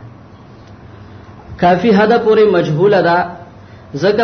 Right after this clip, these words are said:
مجموعي دعوه چې ستاسو د کتابونو نه کومه ثابته ده، نو هغه دا ده چې مسله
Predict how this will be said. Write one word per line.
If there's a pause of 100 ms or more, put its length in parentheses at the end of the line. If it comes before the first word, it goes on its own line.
(140)
مجموعي
دعوه
چې
ستاسو
د (100)
کتابونو (100)
نه (720)
کومه
ثابته
ده، (720)
نو
هغه
دا
ده (1120)
چې (720)
مسله